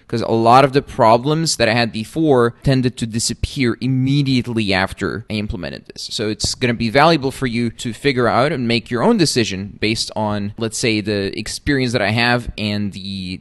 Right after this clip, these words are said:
data. The reason I wanna share with you is because I see people make this mistake all the time, and they think, "Yeah, of course a business owner wa-, does it only for money. Of course, it makes perfect sense." And I'm here to tell you that it's definitely not the case,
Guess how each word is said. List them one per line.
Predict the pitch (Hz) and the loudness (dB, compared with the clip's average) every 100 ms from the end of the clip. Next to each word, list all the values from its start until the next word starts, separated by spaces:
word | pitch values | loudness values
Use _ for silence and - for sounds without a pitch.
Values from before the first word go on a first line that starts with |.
| 95 | -4
data. | 107 101 98 - - | -4 -4 -8 -16 -8
The | 131 | -4
reason | 139 220 254 254 | 2 4 4 6
I | |
wanna | 208 180 156 | 6 6 4
share | - 196 254 | 4 4 4
with | 208 | 4
you | 123 117 117 123 | 2 2 0 -2
is | 135 135 | -2 -2
because | 127 143 156 143 139 - - | -2 0 4 4 2 -4 -4
I | - | -2
see | 143 - | 0 -2
people | 160 165 147 | -4 -2 0
make | 135 139 | 2 2
this | 120 123 | 0 -4
mistake | 120 - 107 - | -4 -2 -2 -2
all | 110 | -4
the | 104 | -2
time, | 180 165 120 - | 2 4 2 0
and | 107 117 117 117 117 107 - - _ - - - - | -2 0 0 0 -2 -4 -10 -16 _ -14 -10 -6 -2
they | 131 | -2
think, | 120 160 139 | 0 -4 0
"Yeah, | 160 | 0
of | - - | 0 -2
course | 214 269 - | -2 -2 0
a | 143 | -2
business | 127 117 117 | -2 -4 -4
owner | 120 117 113 110 - | -4 -2 -2 -6 -10
wa-, | 110 110 107 117 | -10 -10 -8 -8
does | 117 113 | -4 -2
it | 110 | -2
only | 101 110 107 | -2 -4 -6
for | - | -6
money. | 95 87 | -8 -6
Of | 107 - | -6 -2
course, | 165 110 | 0 0
it | |
makes | 117 120 - | 0 -4 0
perfect | 139 - 110 - | 0 0 -4 -2
sense." | 107 85 - - | -4 -4 -6 0
And | 127 123 95 | 0 0 0
I'm | 143 | 2
here | 156 170 | 4 4
to | 147 | 4
tell | 160 139 | 2 2
you | 127 | 2
that | 120 | 0
it's | 117 110 | -2 -6
definitely | 104 139 - 156 139 | 2 4 4 0 2
not | 120 117 113 | 4 2 2
the | 120 | -4
case, | - 90 90 - | -4 -6 -4 -6